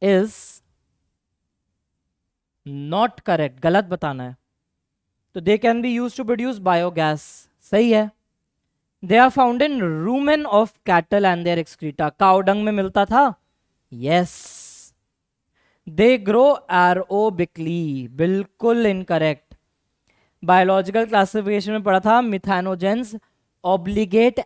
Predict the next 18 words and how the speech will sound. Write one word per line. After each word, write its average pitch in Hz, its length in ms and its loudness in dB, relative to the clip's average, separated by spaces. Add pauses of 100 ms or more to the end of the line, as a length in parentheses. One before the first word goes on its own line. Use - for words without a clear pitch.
(100)
anaerobe 170 800 -2
हैं। 160 560 -2 (2500)
Among 233 320 2
the 262 100 4
following 262 460 2
pair 247 160 2
of 240 140 2
microbe 190 500 -2 (800)
which 185 300 0
has 247 380 2
both 233 300 0
microbe 208 400 -2
that 190 220 2
can 214 220 -2
be 220 100 -4
used 208 220 -4
as 240 200 2 (120)
biofertilizer, 175 960 0